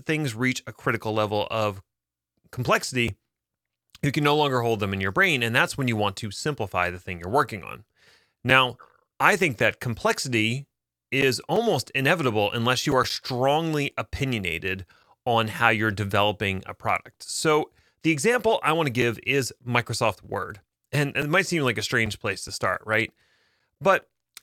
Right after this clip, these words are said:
have you ever really looked in the menus of Microsoft Word to see all of the functionality that's in there? It is a beast, a beast of a piece of software. It has so many functions.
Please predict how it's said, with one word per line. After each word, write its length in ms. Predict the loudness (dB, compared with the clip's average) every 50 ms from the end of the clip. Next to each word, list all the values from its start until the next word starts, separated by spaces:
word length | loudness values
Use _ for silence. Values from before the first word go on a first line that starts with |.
| _ _ _
have 180 | -2 0 0 2
you 80 | 2 2
ever 220 | 2 2 2 2
really 260 | 4 4 4 4 4
looked 240 | 2 2 0 0 0
in 120 | 0 0
the 60 | 2 2
menus 380 | 2 2 2 2 0 0 0
of 80 | 0 0
Microsoft 560 | 0 0 0 0 -2 0 2 0 0 0 -2
Word 240 | 0 0 2 0 0
to 60 | -4
see 200 | -4 -2 -2 -2
all 280 | 0 0 2 2 2 2
of 80 | 2
the 80 | 0 -2
functionality 640 | -2 -2 -2 -2 -4 -4 -4 -2 0 0 0 0 0
that's 240 | 0 -2 -2 -4
in 100 | -6 -2
there? 300 | 0 2 2 0 0 -4 -10 _ _ _ _ _ _ _ _ _ _ _ _ _
It 120 | -2 0
is 160 | 0 0 0 0
a 180 | -2 -2 -6 -10 _ _ _
beast, 600 | 0 0 0 0 -2 -4 -4 -4 -6 -8 -12 -14 _ _ _ _ _ _ _ -4
a 100 | -4 -4 -6 -10 _ _ _ _ _
beast 500 | -2 0 0 2 0 0 -4 -6 -8 -12 -16 _ _ _
of 80 | -4 -2
a 60 | 0
piece 240 | 0 0 -2 -2 -2
of 80 | -4
software. 560 | 0 2 2 2 2 2 0 0 0 0 -2 -2 _
It 140 | 0 0 2
has 360 | 2 0 0 0 0 -2 -6 -8
so 360 | -8 -6 -2 0 2 2 4
many 220 | 2 2 0 -2
functions. 560 | -4 -6 -10 -12 -12 -12 -12 -12 -12 -12 -16